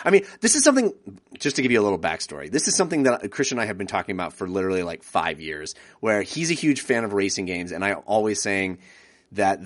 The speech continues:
the thing I can't understand about racing games is that what I rely on most when I'm driving has nothing to do with audio or visual. It's like this feeling. And I'm wondering if maybe we're getting to the point where that can be conveyed.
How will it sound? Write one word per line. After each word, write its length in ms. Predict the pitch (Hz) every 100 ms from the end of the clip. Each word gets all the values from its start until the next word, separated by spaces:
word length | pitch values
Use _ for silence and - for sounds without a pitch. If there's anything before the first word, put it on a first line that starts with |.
| 95 _ _ 95
the 200 | 101 117
thing 220 | 175 180
I 80 | 147
can't 300 | - 139 - _ _ _ _
understand 320 | 120 117 139 120
about 160 | 104
racing 320 | 113 131 123
games 260 | 104 98 98
is 380 | - 101 98 101
that 160 | 131 - _ _ _ _ -
what 280 | 117 165
I 120 | 139 190
rely 440 | 170 127 117 135
on 240 | 123 107 95
most 420 | 95 123 143 -
when 120 | 113
I'm 160 | 104 92
driving 600 | 90 90 117 143 156 156 _
has 220 | 127 117
nothing 400 | 120 131 131 135
to 100 | 120
do 320 | 110 117 110
with 380 | 107 95 98 98 -
audio 420 | 95 101 98 98
or 160 | 78 87
visual. 500 | 85 123 90 73 71
It's 180 | 101 -
like 140 | 110
this 160 | 110 98
feeling. 960 | - - - 131 156 131 85 64 67 - - - - -
And 320 | 120 113 110 -
I'm 240 | 127 123
wondering 360 | 147 175 156 123
if 180 | 110 107
maybe 320 | 110 110 110
we're 160 | 101
getting 260 | 98 107 110
to 40 | 98
the 80 |
point 260 | 95 104 90
where 300 | 95 90 90
that 400 | 82 87 104 113
can 140 | - 95
be 140 | 87
conveyed. 600 | - 85 85 85 50 -